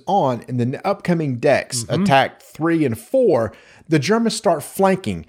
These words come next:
Speaker 1: So in the first attack tech, they ain't even messing with these sides. Uh, when you do an,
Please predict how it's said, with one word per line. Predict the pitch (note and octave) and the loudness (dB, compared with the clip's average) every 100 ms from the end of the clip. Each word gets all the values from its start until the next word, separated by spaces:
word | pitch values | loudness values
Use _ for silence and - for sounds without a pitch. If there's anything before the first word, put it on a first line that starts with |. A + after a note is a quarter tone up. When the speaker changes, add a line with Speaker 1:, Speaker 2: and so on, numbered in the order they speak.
| - | -20
Speaker 1:
So | - - F3 | -8 -2 0
in | |
the | D#3+ | 0
first | - - C4+ - | -4 -2 -2 -2
attack | C#3 A#2+ F#3+ B3 - | -6 -2 0 0 -2
tech, | D3+ A2 G2 _ - | -2 0 -2 _ -4
they | A3+ | -2
ain't | C#4 B3+ | 0 0
even | A3 F3+ D#3 | 2 2 0
messing | D#3 F#3 - | 0 0 0
with | B2+ B2 | -4 -2
these | B2+ A2 | -4 -2
sides. | - G#2+ F2+ D2 - - _ _ | 0 0 0 -6 -10 -14 _ _
Uh, | C#3+ D#3 | 0 0
when | F3+ F#3 | 2 0
you | A3+ | 2
do | B3 | 2
an, | A3+ | 2